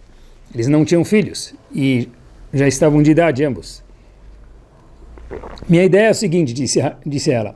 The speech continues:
"eu tenho uma ajudante chamada Hagar,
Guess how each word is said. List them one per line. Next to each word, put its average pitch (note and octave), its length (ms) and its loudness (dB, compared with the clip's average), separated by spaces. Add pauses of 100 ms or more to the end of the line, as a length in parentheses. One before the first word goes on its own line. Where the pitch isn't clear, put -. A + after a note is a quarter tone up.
(140)
"eu G#3 200 4
tenho A3+ 320 -2
uma F3+ 160 -4
ajudante C#3 480 -4
chamada E3 380 -2
Hagar, D#3 520 0